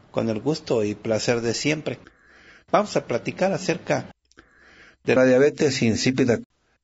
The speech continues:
condición en la que el cuerpo no puede retener el agua de manera efectiva.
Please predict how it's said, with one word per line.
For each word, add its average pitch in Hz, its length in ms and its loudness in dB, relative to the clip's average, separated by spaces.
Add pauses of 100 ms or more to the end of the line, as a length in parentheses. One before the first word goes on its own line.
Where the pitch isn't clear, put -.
(1040)
condición 123 540 0
en 117 240 -2
la 98 100 0
que 87 160 -6
el 95 80 -4
cuerpo 120 560 0 (800)
no 131 240 2
puede 131 380 2
retener 104 640 0
el 98 220 -2
agua 110 300 2
de 104 140 -2
manera 92 360 -2
efectiva. - 680 -2